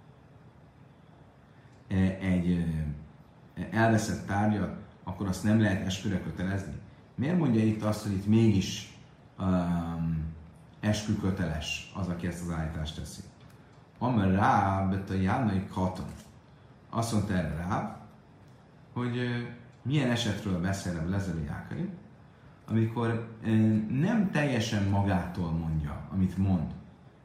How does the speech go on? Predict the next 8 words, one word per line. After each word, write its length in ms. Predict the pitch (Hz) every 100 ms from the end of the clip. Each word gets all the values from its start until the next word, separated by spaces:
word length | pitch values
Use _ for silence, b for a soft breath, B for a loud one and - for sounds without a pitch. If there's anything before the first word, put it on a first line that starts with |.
| - -
Öm, 840 | 98 92 90 87 82 82 80 78 80 - - - - - - - - - - - - - - - - - - - - - - - - - - - - - - - - - - - - B B B B B -
ö, 320 | 101 95 90 85 76 - - - - - - -
nem 260 | - 151 180
teljesen 380 | 139 123 107 101
magától 520 | 110 110 98 95 95
mondja, 360 | 95 98 95 85
amit 280 | 85 78
mond 340 | 95 87 78